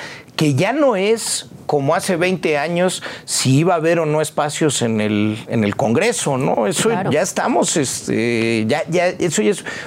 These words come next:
Speaker 1: Ahora tenemos que hablar de una agenda en donde no solo sea la participación,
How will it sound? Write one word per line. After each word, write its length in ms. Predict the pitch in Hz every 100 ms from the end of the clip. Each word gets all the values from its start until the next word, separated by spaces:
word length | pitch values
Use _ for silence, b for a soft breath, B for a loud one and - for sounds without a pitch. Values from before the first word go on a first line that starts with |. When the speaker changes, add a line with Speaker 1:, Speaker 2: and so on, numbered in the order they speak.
| B
Speaker 1:
Ahora 320 | 190 233 233 - - -
tenemos 580 | 180 151 156 190 226 220
que 100 | -
hablar 320 | 143 139 151 170
de 80 |
una 140 | 196 175
agenda 540 | - 143 139 156 - B B B -
en 400 | 147 143 139 131
donde 580 | 165 240 262 196 143 113 B B B -
no 340 | 143 156 208
solo 600 | 226 - - 226 226 226
sea 400 | 202 - 185 208
la 260 | 208 175 135
participación, 1300 | - 185 220 190 - 175 180 143 113 - 180 233 202